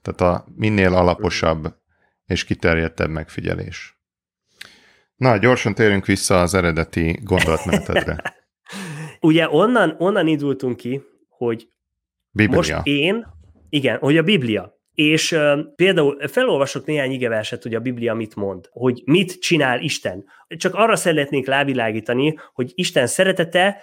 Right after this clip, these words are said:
Speaker 2: a Jézus áldozata, az úgymond a, a csúcspontja, de ez nem teljesen meríti ki Isten szeretetét.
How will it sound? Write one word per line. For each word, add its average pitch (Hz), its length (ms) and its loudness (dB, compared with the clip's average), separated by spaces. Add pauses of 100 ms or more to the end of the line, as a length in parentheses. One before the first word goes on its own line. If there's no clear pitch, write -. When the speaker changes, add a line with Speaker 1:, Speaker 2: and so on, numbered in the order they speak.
Speaker 2:
a 117 340 -2
Jézus 147 760 -2
áldozata, 131 1000 0
az 160 360 0
úgymond 147 420 2
a, 123 300 2
a 117 300 0
csúcspontja, 143 840 -2 (220)
de 139 140 -2
ez 147 120 2
nem 175 400 0
teljesen 123 760 -2
meríti 131 580 0
ki 135 420 0
Isten - 360 -4
szeretetét. - 680 -10